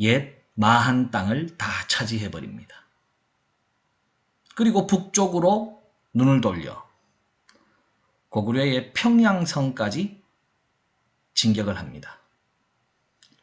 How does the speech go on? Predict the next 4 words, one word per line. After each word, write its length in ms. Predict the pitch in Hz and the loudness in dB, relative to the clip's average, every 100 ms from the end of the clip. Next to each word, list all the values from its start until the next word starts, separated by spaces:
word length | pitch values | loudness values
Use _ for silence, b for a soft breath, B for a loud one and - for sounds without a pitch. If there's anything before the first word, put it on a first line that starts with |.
| _ _ | _ _
우리가 280 | - 185 185 | -2 -2 0
고구려 680 | 120 120 135 156 156 - - _ _ | 0 2 2 4 2 -2 -14 _ _
학습할 540 | - 208 - 214 180 - | -8 -6 -4 -2 -2 -2
때 320 | 120 90 - | -4 -4 -8